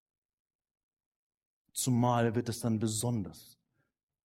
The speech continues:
witzig, wenn dann solche Leute wissen, okay, ist es so, ich, ich, ich bringe mal einfach eine Sache, um diese Heuchelei, ähm, denen auf, aufs Tablett zu bringen, die sich das gar nicht vorstellen können, dass es sowas gibt.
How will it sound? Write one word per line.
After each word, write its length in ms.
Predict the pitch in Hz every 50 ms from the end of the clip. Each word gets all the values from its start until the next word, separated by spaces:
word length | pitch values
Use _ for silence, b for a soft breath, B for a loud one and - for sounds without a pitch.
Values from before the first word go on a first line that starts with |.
| _
witzig, 920 | - 76 76 73 92 95 - - - - - 104 101 - - - - _ _ _ _ _ _ _ _ _ _ _ _ -
wenn 160 | 92 110 110
dann 180 | 110 110 107 107
solche 280 | 110 110 110 104 123
Leute 360 | 110 110 110 110 107 110 98
wissen, 480 | 98 107 - - 107 107 104 104 - b b b b b
okay, 460 | 92 - - - 117 110 113 117 113 - _ - _ _ - - _ -
ist 200 | 107 - - -
es 80 | 92
so, 80 | 98 - -
ich, 200 | 120 - - -
ich, 160 | 127 - _ _ _ -
ich 160 | 139 - -
bringe 160 | 123 131 131
mal 100 | 123 113
einfach 260 | 127 131 110 120 110
eine 220 | 95 131 131 123 113
Sache, 200 | 120 117 - 120
um 100 | 113 107
diese 200 | 104 104 107 -
Heuchelei, 760 | 127 127 123 127 - 120 113 113 117 117 113 98 90 80 - _ _ _ _ _ _ _ _ _ _ _ -
ähm, 300 | - 90 92 92 95 98
denen 440 | 98 135 139 147 151 147 135 127 131 - - - - -
auf, 160 | 110 - - _ _
aufs 220 | - - 107 - -
Tablett 420 | - 127 101 101 110 127 135 135
zu 240 | - - - 147 117
bringen, 460 | - 90 87 82 82 87 101 101 b b b b b
die 60 | 110
sich 160 | 98 120 123
das 140 | - 120 -
gar 140 | - 113 123
nicht 120 | 127 -
vorstellen 320 | - - 151 - - 117 110
können, 140 | - 110
dass 80 | 104 107
es 80 | 113 107
sowas 260 | 110 - 98 - 127 127
gibt. 400 | 131 135 123 - - - -